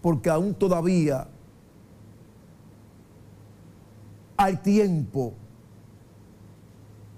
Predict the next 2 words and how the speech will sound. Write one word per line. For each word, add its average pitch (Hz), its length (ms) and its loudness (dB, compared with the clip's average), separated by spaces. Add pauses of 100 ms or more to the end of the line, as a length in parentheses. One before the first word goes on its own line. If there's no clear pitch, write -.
(2250)
para 151 180 2
rescatarla 147 960 -2